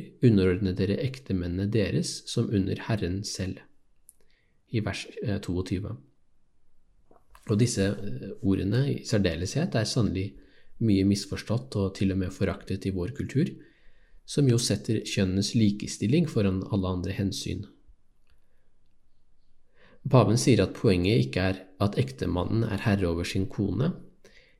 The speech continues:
eller at ekteskapsinstitusjonen på et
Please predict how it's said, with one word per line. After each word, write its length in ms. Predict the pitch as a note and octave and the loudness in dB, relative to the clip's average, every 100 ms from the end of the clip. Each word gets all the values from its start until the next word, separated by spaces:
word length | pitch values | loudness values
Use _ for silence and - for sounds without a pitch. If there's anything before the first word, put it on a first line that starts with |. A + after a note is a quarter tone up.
| - | -2
eller 200 | G2+ G#2 | 2 2
at 120 | A2 | 2
ekteskapsinstitusjonen 1900 | - - F2 - F2 - - - - - G2+ F2+ F#2 F#2 - F#2 F2+ D3+ C#3+ C3 | -2 -4 -6 -4 -4 -6 -10 -10 -10 -4 -4 -2 -2 -2 -2 -2 2 2 2 0
på 120 | A2 | 0
et 180 | G2+ G2+ | 0 0